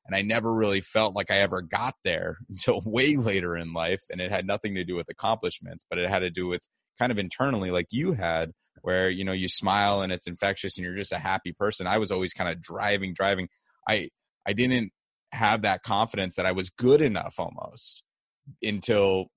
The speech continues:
later in life. And it, of course, it was built through experiences over time.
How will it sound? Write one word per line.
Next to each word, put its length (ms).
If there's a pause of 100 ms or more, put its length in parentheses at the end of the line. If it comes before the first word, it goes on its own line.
(120)
later 320
in 140
life. 320
And 140
it, 100
of 100
course, 280
it 120
was 200 (100)
built 300
through 200
experiences 1400 (120)
over 260
time. 400